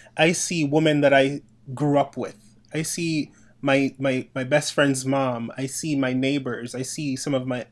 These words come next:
aunts and my cousins. Like, um,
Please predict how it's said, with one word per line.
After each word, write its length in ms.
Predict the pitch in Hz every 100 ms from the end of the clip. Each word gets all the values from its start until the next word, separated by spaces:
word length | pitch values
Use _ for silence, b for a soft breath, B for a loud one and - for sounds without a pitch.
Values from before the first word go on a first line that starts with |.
| _
aunts 580 | 147 139 127 123 - -
and 220 | 127 127
my 120 | 120
cousins. 680 | 110 - 160 143 135 127 123
Like, 200 | 127 117 _ B B B B _
um, 580 | 147 151 151 147 143 135